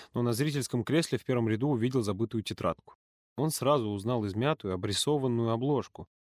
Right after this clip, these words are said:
Это была рабочая тетрадь Володи. Неужели забыл её, когда в спешке собирался на ужин? Юрка поднял тетрадь, без особого интереса стал листать.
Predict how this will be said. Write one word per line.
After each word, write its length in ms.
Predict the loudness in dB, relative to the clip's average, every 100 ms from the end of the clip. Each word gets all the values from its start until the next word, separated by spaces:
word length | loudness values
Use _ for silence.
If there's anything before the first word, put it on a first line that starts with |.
| -12
Это 160 | -6
была 180 | 0 2
рабочая 380 | 2 2 0 -2
тетрадь 340 | -2 -2 0
Володи. 460 | 0 0 0 -2 -6 _ _ -6
Неужели 320 | -2 2 2
забыл 340 | 2 2 2 2
её, 180 | 4 2
когда 240 | 0 0
в 80 | 0
спешке 380 | 0 0 0 -2
собирался 500 | 0 2 2 2 0
на 100 | 0
ужин? 340 | 0 -2 -8 -12 _ _ _ -2
Юрка 340 | 0 2 -2
поднял 340 | 0 0 0
тетрадь, 560 | -2 -2 0 0 0 -8 -4
без 120 | -2
особого 440 | 0 0 0 0
интереса 400 | 0 0 -2 -2
стал 220 | -2 0
листать. 520 | 0 -2 -4 -6 -8